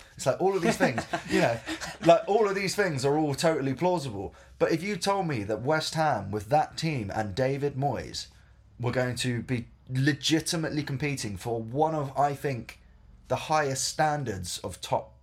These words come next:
Speaker 1: four at the, the moment in terms of the squads of players, the fact that Chelsea are maybe not in it with
Speaker 2: Mm.
Speaker 1: this squad of players.
Speaker 2: Mm.
Speaker 1: If you told me that David Moyes and Thomas fucking Souček as your top goal scorer would be competing for that,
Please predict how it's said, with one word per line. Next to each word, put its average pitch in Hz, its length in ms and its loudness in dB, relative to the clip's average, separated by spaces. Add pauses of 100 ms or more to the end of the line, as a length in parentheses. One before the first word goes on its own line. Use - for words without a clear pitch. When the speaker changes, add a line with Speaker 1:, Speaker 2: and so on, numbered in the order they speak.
Speaker 1:
four 101 460 -2
at - 80 -12
the, 104 140 -8 (340)
the 120 120 -2
moment 113 440 -4 (440)
in 123 100 -6
terms 113 260 0
of 104 100 -2
the 101 60 -6
squads 127 560 0
of - 140 -10
players, 95 540 -2
the 120 80 -6
fact - 200 2
that - 160 -4
Chelsea 131 640 -2
are 101 300 -4 (260)
maybe 120 520 -2
not 104 300 -6
in 127 120 -4
it - 160 -12 (180)
with 101 220 -6
Speaker 2:
Mm. 107 40 -8
Speaker 1:
this 127 200 0
squad 127 360 -2
of 120 120 -8
players. 113 400 -4
Speaker 2:
Mm. 113 180 -12 (200)
Speaker 1:
If - 60 -8
you 135 60 0
told 147 300 0
me 131 80 -2
that 113 140 -2
David 123 300 0
Moyes 107 480 -4
and 95 300 -4 (380)
Thomas 120 360 -2
fucking - 540 -2
Souček 117 580 -4
as 95 140 -6
your 110 120 -4
top 113 200 -2
goal 120 200 0
scorer 87 340 -8
would 90 160 -10
be 104 260 -6
competing 104 500 -6
for 87 120 -10
that, 76 240 -10